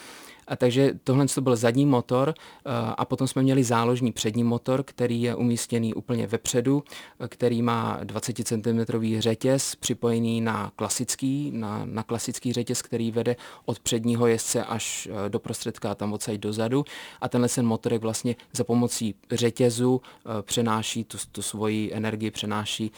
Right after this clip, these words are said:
eh, na zadní kolo. To znamená, on nám pořád jakoby vrtí nohama. Když se točí přední motor, tak i my jedeme nohama, vlastně nemůžeme si vůbec odpočinout činout.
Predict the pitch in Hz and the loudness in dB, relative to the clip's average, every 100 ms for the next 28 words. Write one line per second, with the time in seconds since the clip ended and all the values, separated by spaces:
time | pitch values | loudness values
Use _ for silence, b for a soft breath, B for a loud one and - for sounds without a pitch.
0 | B B 113 107 110 113 117 113 107 110 | B B -4 -2 0 0 0 0 -2 -2
1 | 110 110 110 - 117 113 107 131 127 117 | -4 0 -2 -2 0 0 2 2 2 0
2 | - - 110 113 113 - 123 113 113 110 | -2 -6 -4 -2 -4 -2 -2 0 -2 -2
3 | 98 b - 113 - - 120 131 117 117 | -6 b -8 -6 -6 -6 -4 -4 -2 -4
4 | 117 113 - 113 113 B - 113 - 120 | -2 -2 -2 -2 -4 B -8 -8 0 0
5 | 117 113 _ 117 113 113 113 110 107 107 | 0 -2 _ 0 2 0 -2 -2 -2 -4
6 | 98 107 113 110 110 110 101 110 107 113 | -4 -6 -2 -2 -2 -4 -6 -6 -4 -4
7 | - - - - 110 107 | -6 -8 -8 -8 -8 -10